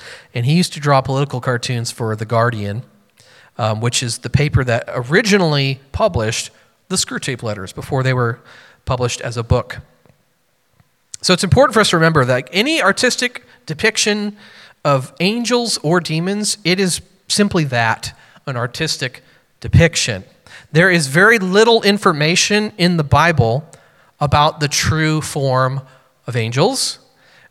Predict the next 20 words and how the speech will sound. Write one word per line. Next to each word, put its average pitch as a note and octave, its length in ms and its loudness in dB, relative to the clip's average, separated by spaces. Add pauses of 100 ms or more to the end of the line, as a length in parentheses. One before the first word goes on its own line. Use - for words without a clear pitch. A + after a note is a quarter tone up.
There's D#3+ 220 2
even A3+ 240 2
less A3+ 440 2
in D4 120 -4
the B3+ 80 -2
Bible D3+ 440 2
about C#3 360 2
what E3 320 2
demons F#3 640 -2 (200)
might A#2+ 300 -6
look A#2+ 220 -4
like. A2+ 400 -6 (1080)
It, D#3+ 240 -2
'cause F#3 140 -4
part A3+ 160 4
of A3+ 40 -4
the G#3+ 80 2
issue F#3+ 220 0
is D#3+ 80 -2
that C#3+ 160 0